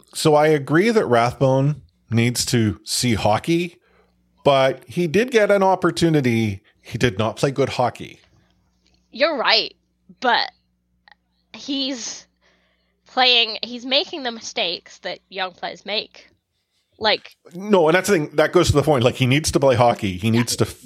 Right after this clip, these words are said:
Speaker 1: l-, figure out the game, learn the game. He's being put in a situation that, unfortunately, is probably not the best for his own development. And not only that, he's getting a great opportunity to see it from high above.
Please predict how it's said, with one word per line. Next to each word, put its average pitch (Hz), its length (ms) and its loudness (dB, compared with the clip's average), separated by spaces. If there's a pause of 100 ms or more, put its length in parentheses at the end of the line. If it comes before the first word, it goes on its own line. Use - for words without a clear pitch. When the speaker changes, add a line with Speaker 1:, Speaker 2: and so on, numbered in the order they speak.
Speaker 1:
l-, 104 440 2
figure 120 280 2
out 117 60 0
the 104 60 -4
game, 104 180 0
learn 104 160 -2
the 95 80 -6
game. 92 220 -4
He's 135 160 -4
being 175 180 4
put 147 180 2
in 123 120 2
a 104 60 2
situation 95 760 -2 (760)
that, 104 440 0
unfortunately, 117 640 -2
is 95 80 -4
probably 147 720 2 (240)
not 104 300 0
the 110 60 -4
best 113 260 -2
for 104 120 -4
his 104 200 -4
own 98 260 -2
development. 139 760 -2 (420)
And 233 300 0
not 208 200 4
only 147 300 0
that, 147 460 0 (320)
he's 143 160 -4
getting 143 340 2
a 104 400 -2
great 196 320 2
opportunity 165 720 2
to 110 100 0
see 143 280 -2
it 117 100 -4
from 101 200 -2
high 123 360 -2
above. 117 680 2